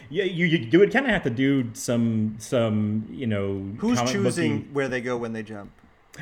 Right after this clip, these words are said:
Speaker 1: Well, I think the, the guy who's, who's being chased is probably the
Speaker 2: Okay.
Speaker 1: guy who,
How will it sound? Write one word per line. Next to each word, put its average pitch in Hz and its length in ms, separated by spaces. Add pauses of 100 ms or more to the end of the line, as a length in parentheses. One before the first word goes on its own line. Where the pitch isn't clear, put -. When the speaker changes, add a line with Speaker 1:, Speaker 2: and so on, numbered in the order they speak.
Speaker 1:
Well, 185 140
I 214 80
think 269 160
the, - 80
the 160 260
guy 156 220
who's, 127 240 (160)
who's 127 460 (140)
being 117 380
chased - 720
is 107 140
probably 113 260
the 101 60
Speaker 2:
Okay. 98 80
Speaker 1:
guy 101 340
who, 107 220